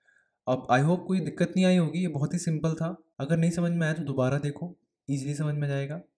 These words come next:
अब क्योंकि हमने ट्रैवर्सल अच्छा खासा कर लिया है, अब हम इसके अच्छे अच्छे प्रॉब्लम्स करेंगे, है ना, इसे थोड़ा और स्ट्रॉन्ग करने के लिए। अब हमें पता है कि डीएफएस क्या है, बीएफएस क्या है, रिकर्सिवली कैसे करते हैं, iteratively कैसे करते हैं, ये बहुत सारे वीडियोज़ थे, but ये बहुत इंपॉर्टेंट है। एक तो इंटरव्यू पर्सपेक्टिव से भी,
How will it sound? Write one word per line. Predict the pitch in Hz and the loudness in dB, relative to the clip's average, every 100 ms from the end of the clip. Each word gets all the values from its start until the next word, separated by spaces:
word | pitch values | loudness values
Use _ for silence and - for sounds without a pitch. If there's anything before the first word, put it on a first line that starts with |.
| _ | _
अब | 165 - | -6 -4
क्योंकि | 190 226 | -2 0
हमने | 196 208 | -2 -2
ट्रैवर्सल | 170 156 196 190 | 0 0 0 -2
अच्छा | 185 185 | -2 0
खासा | 170 185 | 0 -2
कर | 190 156 | -2 -2
लिया | 160 131 139 | -2 -2 -4
है, | - _ _ - | -6 _ _ -4
अब | 165 | 0
हम | 196 | 0
इसके | 196 208 | 0 -2
अच्छे | 202 - | -4 -4
अच्छे | 190 - | -6 -4
प्रॉब्लम्स | - 156 139 151 - | 0 0 0 -2 -2
करेंगे, | 117 104 104 | -6 -6 -12
है | - _ - | -18 _ 2
ना, | 185 | 2
इसे | 175 170 | 4 2
थोड़ा | 170 | 4
और | 156 151 160 | 4 4 2
स्ट्रॉन्ग | - 143 139 | -2 -4 -4
करने | 139 120 117 | -4 -8 -8
के | 110 | -10
लिए। | 117 - - | -12 -10 -4
अब | 165 | 0
हमें | 196 214 | 2 2
पता | 185 208 | 2 2
है | 190 | 0
कि | - | -2
डीएफएस | 156 156 151 180 175 | -4 -2 -2 -4 -6
क्या | - 165 | -6 -6
है, | 156 151 | -4 -6
बीएफएस | 156 151 165 - | -6 -6 -8 -8
क्या | 160 151 | -8 -6
है, | 151 | -8
रिकर्सिवली | 147 151 147 151 170 | -8 -10 -8 -6 -6
कैसे | 160 151 | -8 -10
करते | 156 147 - | -12 -16 -12
हैं, | 147 | -10
iteratively | 135 143 151 160 160 | -8 -6 -6 -6 -8
कैसे | 156 160 | -10 -10
करते | 147 - 139 | -14 -14 -12
हैं, | 139 - _ _ _ _ _ | -12 -14 _ _ _ _ _
ये | 151 | -6
बहुत | 151 170 | -2 0
सारे | 160 175 | 0 2
वीडियोज़ | 185 165 170 170 | 2 0 0 -2
थे, | 185 | -4
but | 156 185 | -4 -4
ये | |
बहुत | 151 160 156 | -4 -4 -4
इंपॉर्टेंट | 143 139 135 151 147 | -4 -4 -4 -6 -6
है। | 180 - - | -8 -10 -18
एक | - | -6
तो | 156 | -4
इंटरव्यू | 143 147 165 | -2 -2 0
पर्सपेक्टिव | 165 160 - 165 175 | 0 0 -2 -4 -4
से | - | -4
भी, | 160 | -4